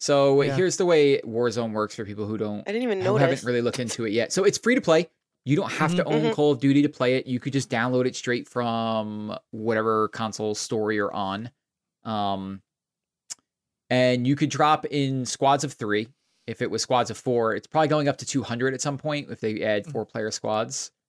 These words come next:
Speaker 2: Mm-hmm.
Speaker 1: Uh, but you could drop in a squad of three, two, or, uh, they, if you drop in two, you're just basically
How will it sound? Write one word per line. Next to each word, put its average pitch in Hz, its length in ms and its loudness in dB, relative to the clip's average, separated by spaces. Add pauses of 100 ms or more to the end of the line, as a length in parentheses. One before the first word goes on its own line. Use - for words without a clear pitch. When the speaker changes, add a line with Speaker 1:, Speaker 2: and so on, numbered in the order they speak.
(100)
Speaker 2:
Mm-hmm. 143 220 -10 (140)
Speaker 1:
Uh, 101 460 -2 (140)
but 113 200 -4
you 127 100 -2
could 131 100 -6
drop 135 240 2
in 151 60 -4
a 143 40 -6
squad 143 260 2
of 127 100 -4
three, 147 540 2 (100)
two, 160 360 0
or, 113 440 -4
uh, 110 140 -2
they, 110 220 -2 (360)
if 135 100 -4
you 151 60 -2
drop 220 220 4
in 175 120 -2
two, 143 460 4
you're 131 140 0
just 127 160 -2
basically 127 760 4